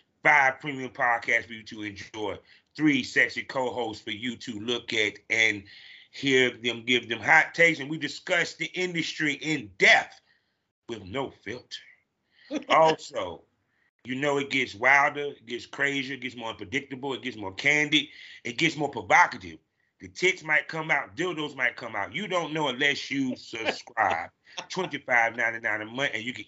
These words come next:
Speaker 1: even see me in action in the video store. Also, proud member of the G W District Black Podcasting Network. So go over to shop G W district dot com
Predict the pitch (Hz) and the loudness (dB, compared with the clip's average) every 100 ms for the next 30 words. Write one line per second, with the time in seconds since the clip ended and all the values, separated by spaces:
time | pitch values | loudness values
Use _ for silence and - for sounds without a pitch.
0 | _ 147 160 123 - 135 143 190 147 160 | _ -6 -4 -6 -6 -4 2 4 6 6
1 | 143 - 117 120 120 131 104 87 85 - | 6 2 -4 -4 -8 -8 -10 -12 -16 -18
2 | 80 - - - - _ _ 165 165 - | -20 -20 -20 -20 -20 _ _ 4 4 4
3 | 117 104 165 156 139 139 147 135 120 113 | -4 -2 4 4 4 0 -6 -4 -6 -4
4 | 147 185 156 143 139 147 131 117 123 143 | -4 0 0 0 0 -2 -4 -10 0 2
5 | 123 123 131 123 - 120 117 107 104 110 | 2 0 0 2 2 0 0 -8 -8 -6
6 | 104 101 135 139 - _ - - 143 120 | -8 -2 0 2 -2 _ -20 -12 -10 -4
7 | 156 156 123 117 - 180 165 - 98 156 | 0 0 0 -4 0 4 4 2 -4 -4
8 | 143 143 139 117 135 - 104 120 131 120 | -2 -2 -4 -4 -4 -6 -4 2 2 0
9 | - - 180 107 95 | -4 2 4 4 0